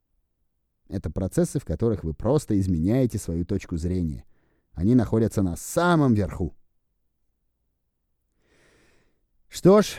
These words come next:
вот на такие категории делятся сегодня процессы. И какие бы команды аудитинга в них не использовались, просто помните, что преклир будет проходить любую технику, которая на нём срабатывает. Если он выполняет какой-то процесс с огромной лёгкостью,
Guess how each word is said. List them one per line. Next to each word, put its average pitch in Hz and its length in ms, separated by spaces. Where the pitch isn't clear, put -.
вот 160 380
на 156 140
такие 151 420
категории 123 540
делятся 117 480
сегодня 104 400
процессы. 90 600
И 147 120
какие 135 320
бы 110 120
команды 113 400
аудитинга 92 480
в 90 60
них 104 200
не 95 120
использовались, 170 680
просто 95 300
помните, 175 480
что 117 160
преклир 135 420
будет 104 300
проходить 104 520
любую 110 560
технику, 101 500
которая 113 380
на 101 120
нём 98 200
срабатывает. 71 680
Если 104 340
он 87 140
выполняет 104 520
какой-то 85 360
процесс 92 380
с - 100
огромной 95 440
лёгкостью, 160 760